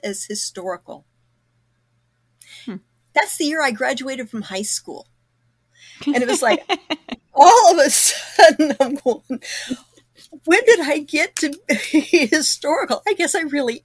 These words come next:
Speaker 1: am old. And so, <laughs> uh, so that's kind of the line I have drawn. I, you know, if,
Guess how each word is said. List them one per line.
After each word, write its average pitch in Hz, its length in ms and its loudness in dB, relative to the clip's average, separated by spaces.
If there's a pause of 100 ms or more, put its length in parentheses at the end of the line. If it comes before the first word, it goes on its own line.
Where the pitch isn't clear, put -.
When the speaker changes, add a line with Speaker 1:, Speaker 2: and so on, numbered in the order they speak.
(120)
Speaker 1:
am 370 80 -8 (280)
old. 165 420 -2 (600)
And 285 200 0
so, - 800 -2 (300)
<laughs> - 400 -12
uh, 208 100 0 (420)
so - 180 -2
that's 302 300 0
kind 381 260 0
of 208 240 -2
the 247 80 -6
line 254 440 -4
I 254 220 0
have 240 280 -2
drawn. 208 560 -2
I, 220 280 -4
you 240 180 -8
know, 185 240 -2
if, 220 160 -6